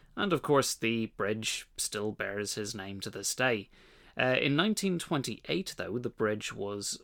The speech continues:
widened. But if you are around the pedestrian area, you, you can walk down to the riverbank and see, to this day, parts of the old bridge underneath. So the Classen Bridge is essentially a bridge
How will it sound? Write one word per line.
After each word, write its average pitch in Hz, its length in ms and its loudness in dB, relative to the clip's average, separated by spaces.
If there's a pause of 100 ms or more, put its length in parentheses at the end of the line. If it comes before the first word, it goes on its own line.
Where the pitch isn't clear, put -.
(140)
widened. 123 600 2 (340)
But 123 220 2
if - 300 0
you 131 260 4
are 139 340 8
around 196 360 2
the 131 80 -2
pedestrian 123 640 0
area, 107 420 0
you, 110 300 0
you 123 80 -2
can 135 160 0
walk 180 260 2
down 147 220 4
to 180 240 -2
the 165 100 -2
riverbank 98 800 -4
and 107 320 -6
see, 139 400 2
to - 100 -6
this 143 260 0
day, 107 300 -4 (360)
parts 123 360 2
of - 260 -8
the 104 140 -4
old 104 280 -4
bridge 104 280 0
underneath. 107 600 -2
So 110 360 0
the 107 100 -8
Classen 131 720 2
Bridge 127 420 2
is 113 480 -4
essentially 104 840 -2 (180)
a 113 60 -6
bridge 104 580 -4